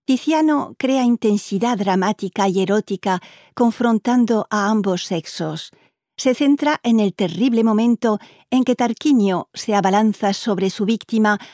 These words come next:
avanzando entre sus piernas, dispuesto a clavar su acerada daga en el bajo vientre de Lucrecia. La desnudez de la mujer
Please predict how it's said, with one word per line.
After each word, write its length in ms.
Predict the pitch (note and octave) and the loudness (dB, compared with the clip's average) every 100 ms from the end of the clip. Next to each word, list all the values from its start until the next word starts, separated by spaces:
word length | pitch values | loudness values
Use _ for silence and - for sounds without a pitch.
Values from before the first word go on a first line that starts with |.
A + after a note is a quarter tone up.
| - | -6
avanzando 720 | A3+ A#3 A#3+ - C4+ B3+ A3+ | 0 2 2 2 2 4 4
entre 300 | G3+ G3+ G3+ | 2 0 -2
sus 240 | - G#3 - | -4 -8 -6
piernas, 600 | A3 G3+ F3+ F3+ G3+ - - _ _ | -2 -2 0 -2 -2 -6 -20 _ _
dispuesto 640 | A#3 G3 - G3+ G#3+ - G3 | -4 -2 -4 -2 -2 -2 -4
a 40 | |
clavar 440 | - F#3 F#3+ F3+ | -2 0 0 -2
su 200 | F3+ F#3 | -4 -2
acerada 480 | F3+ F3+ F#3+ G#3 F#3+ | -2 -2 -2 0 0
daga 400 | F#3+ G#3+ G3 F#3+ - - _ | 0 0 0 -2 -4 -18 _
en 200 | - A3 | -4 0
el 100 | G#3 | 0
bajo 320 | F3+ G3 - G3+ | 0 -2 -2 -2
vientre 480 | F#3+ F#3+ F#3 F#3+ | 0 0 0 -2
de 80 | F#3 | -2
Lucrecia. 760 | F#3+ F#3+ - F#3+ - E3 A2+ - _ _ _ _ _ _ _ | -2 -2 -4 -6 -6 -8 -8 -12 _ _ _ _ _ _ _
La 140 | A#3 A#3+ | -2 2
desnudez 640 | A#3+ A#3+ A3+ G#3+ D4+ - | 2 2 2 2 0 -2
de 160 | - G#3 | -4 0
la 100 | G3 | 0
mujer 440 | F#3 - A3+ A#3 | 0 -2 -2 -4